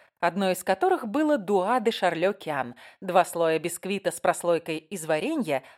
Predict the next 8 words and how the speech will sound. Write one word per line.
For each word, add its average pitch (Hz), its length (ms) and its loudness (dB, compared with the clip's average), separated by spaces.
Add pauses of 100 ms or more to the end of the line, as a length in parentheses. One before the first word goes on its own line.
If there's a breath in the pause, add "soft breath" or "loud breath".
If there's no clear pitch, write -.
посыпанные 269 680 -2
зелеными 156 480 0
цукатами. 127 720 -10 (1400)
"Пальцы 175 480 -2
Карла 160 400 -2
Пятого", 139 640 -4 (100)
объяснил 185 520 -6
пекарь. 156 460 -8